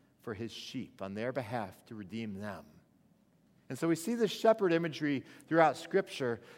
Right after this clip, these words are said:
And throughout Scripture, we see that God is the shepherd and we are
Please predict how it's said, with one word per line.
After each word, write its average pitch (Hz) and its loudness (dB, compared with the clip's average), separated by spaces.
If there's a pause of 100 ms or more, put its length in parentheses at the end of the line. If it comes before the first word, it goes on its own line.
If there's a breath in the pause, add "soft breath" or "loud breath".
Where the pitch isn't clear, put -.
(100)
And 170 6
throughout 220 6
Scripture, 233 4
we 180 4
see 190 2
that 156 0
God 214 10
is 226 -6
the 214 -2
shepherd 151 4 (440 soft breath)
and 156 0
we 156 4 (200 loud breath)
are 117 2